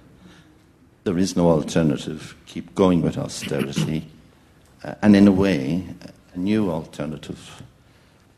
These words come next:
a new necessary dominant ideology to get us out of this logjam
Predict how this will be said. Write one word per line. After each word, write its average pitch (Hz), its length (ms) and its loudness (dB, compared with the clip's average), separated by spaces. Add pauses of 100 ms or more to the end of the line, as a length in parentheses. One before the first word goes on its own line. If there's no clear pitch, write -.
(1120)
a 98 60 6
new 95 500 8 (220)
necessary 85 920 -4 (300)
dominant 82 380 2
ideology 80 920 -4 (500)
to - 80 -8
get 82 200 -4
us 82 140 -2
out 101 200 8
of 71 120 -8
this - 180 -12
logjam 80 680 -4